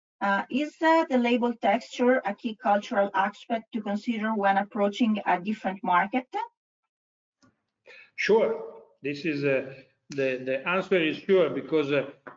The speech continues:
Speaker 2: color is, uh, something, uh, related, uh, to two level. One is the brain, because it's our technical, uh, system <laughs> to, to, to know, to have perception, and, uh, is a language ab-, to,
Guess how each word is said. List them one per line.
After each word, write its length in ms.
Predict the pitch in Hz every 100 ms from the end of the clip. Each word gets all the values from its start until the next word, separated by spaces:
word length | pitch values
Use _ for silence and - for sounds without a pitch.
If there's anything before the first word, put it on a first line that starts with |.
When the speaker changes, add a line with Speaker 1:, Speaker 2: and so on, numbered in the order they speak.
| _
Speaker 2:
color 520 | 185 196 156 143 160 -
is, 220 | 147 135
uh, 180 | 131 123
something, 480 | 156 165 - 170 156 - _ _ _ 143
uh, 260 | 131 131 127 - -
related, 720 | 143 160 190 185 180 156 -
uh, 160 | 156 151 -
to 200 | 160 151 -
two 140 | 226
level. 440 | 165 135 117 113 110 - _ _ -
One 300 | 180 240 220
is 160 | 165
the 100 | 147
brain, 480 | 156 185 180 127 113 -
because 300 | 127 - 147
it's 120 | 139 135
our 380 | 147 147 139 135 - _ _
technical, 800 | 202 196 - 151 - 139 127 120 - -
uh, 380 | 127 127 123 120
system 520 | 113 - 196 - 123 - -
<laughs> 160 | -
to, 260 | - 143 - - - - -
to, 300 | 135 131 131 -
to 100 | 131
know, 340 | 175 196 165
to 60 | 135
have 280 | 123 156 -
perception, 640 | 139 - 180 165 - - -
and, 240 | 135 139 131
uh, 40 | 123 _ _ -
is 180 | 143 139
a 60 |
language 520 | 139 196 214 147 - - _ 165
ab-, 140 | 127 131 - -
to, 140 | 147